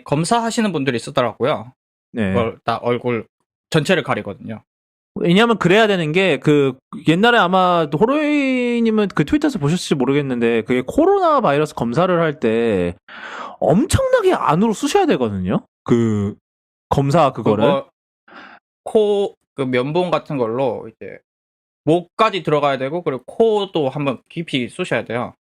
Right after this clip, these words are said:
Speaker 2: 그래서 그러다가 이제 재채기 한 번 하면, 만약에 이 사람이 확진자였다 이러면 이제 재채기 팍 하면 이제 얼굴에
Speaker 1: 음흠.
Speaker 2: 그냥 진짜로 말 그대로 코로나 바이러스를 뒤집어 쓰는 게 되어버리기 때문에, 사실 이런 분들은, 이렇게 검사를 하시는 분들한테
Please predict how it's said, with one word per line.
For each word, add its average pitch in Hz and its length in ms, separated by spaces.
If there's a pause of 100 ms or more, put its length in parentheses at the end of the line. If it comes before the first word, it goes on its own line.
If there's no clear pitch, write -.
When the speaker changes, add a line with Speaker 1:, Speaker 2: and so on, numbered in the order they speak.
(220)
Speaker 2:
그래서 226 260
그러다가 233 420
이제 208 140
재채기 226 460
한 226 160
번 226 100
하면, 202 160
만약에 160 260
이 139 60
사람이 185 280
확진자였다 196 600
이러면 135 300
이제 131 100
재채기 151 420
팍 - 400
하면 180 200
이제 151 160
얼굴에 139 720 (800)
Speaker 1:
음흠. 135 280 (120)
Speaker 2:
그냥 139 380
진짜로 156 240
말 123 140
그대로 147 180
코로나 220 320
바이러스를 147 520 (100)
뒤집어 165 320
쓰는 202 240
게 185 120
되어버리기 127 360
때문에, 117 260
사실 170 480
이런 233 300
분들은, 226 420
이렇게 226 300
검사를 233 340
하시는 220 220
분들한테 175 840